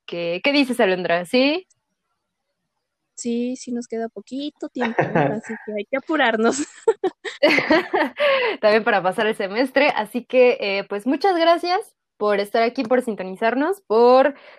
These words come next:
Speaker 1: cada día hacer más especial este podcast. Entonces, este, nosotros nos vamos y espero que tengan un poco más de información. Y si tienen algún tipo de síntoma, por favor, no duden en acudir a un especialista.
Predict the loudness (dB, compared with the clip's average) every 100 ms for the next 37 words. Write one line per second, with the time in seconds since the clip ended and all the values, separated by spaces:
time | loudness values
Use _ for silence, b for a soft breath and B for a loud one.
0 | 0 2 4 4 2 0 -2 -2 -2 -4
1 | -8 -8 -10 -2 0 0 -2 -6 -12 -10
2 | -4 -2 -2 0 -2 0 -2 -2 -4 -2
3 | -2 -4 -10 -6 -8 -6 -10 -8 -6 -6
4 | -8 -10 2 4 4 2 0 -4 B B
5 | -2 0 2 2 2 2 2 0 0 0
6 | -2 -2 -2 -2 -2 -2 -2 -2 -2 -2
7 | -2 0 -4 -4 -4 2 2 2 -2 -2
8 | -2 -2 -2 -2 -2 0 0 2 2 2
9 | 0 0 -2 -6 -8 -6 -6 -10 -14 -12
10 | -6 -4 -4 -4 -6